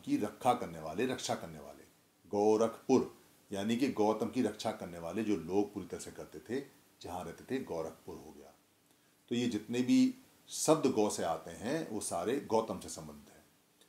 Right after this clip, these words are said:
तो वर का मतलब क्या है? वर का मतलब होता है मौका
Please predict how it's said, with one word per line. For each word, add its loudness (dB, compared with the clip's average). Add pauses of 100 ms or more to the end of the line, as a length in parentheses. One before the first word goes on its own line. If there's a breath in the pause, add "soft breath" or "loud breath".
(340 soft breath)
तो 6
वर 8
का 8
मतलब 4
क्या 6
है? 4
वर 2
का 2
मतलब 0
होता -2
है -2
मौका 2